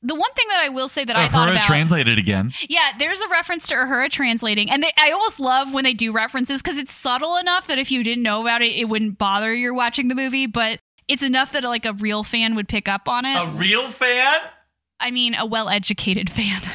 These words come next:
Speaker 2: A well-educated fan?
Speaker 1: Oh my God. <laughs> But I did like,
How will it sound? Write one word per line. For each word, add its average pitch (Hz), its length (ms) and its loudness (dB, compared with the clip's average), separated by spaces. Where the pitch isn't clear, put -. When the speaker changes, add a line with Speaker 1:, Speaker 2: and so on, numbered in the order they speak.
Speaker 2:
A 220 140 0
well-educated 262 1000 2
fan? 170 520 0
Speaker 1:
Oh 214 120 -14
my 202 160 -12
God. 180 400 -14
<laughs> 185 100 -4
But 349 120 4
I 320 140 4
did 349 240 -2
like, 415 180 0